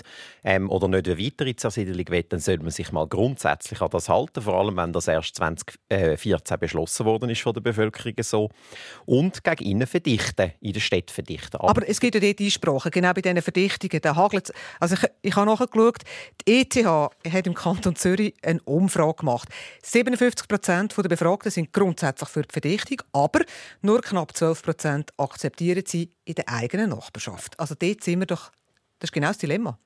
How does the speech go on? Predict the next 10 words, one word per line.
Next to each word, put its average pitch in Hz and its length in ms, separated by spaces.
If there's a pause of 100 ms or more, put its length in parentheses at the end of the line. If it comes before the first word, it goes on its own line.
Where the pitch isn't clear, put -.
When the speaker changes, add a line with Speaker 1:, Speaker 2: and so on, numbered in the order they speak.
(560)
Speaker 1:
Das 120 240
ist 139 160
sicher 147 240
ein 139 160
Dilemma 131 480
und 143 420
ich 127 200
muss 123 200
auch 113 100
sagen, 113 400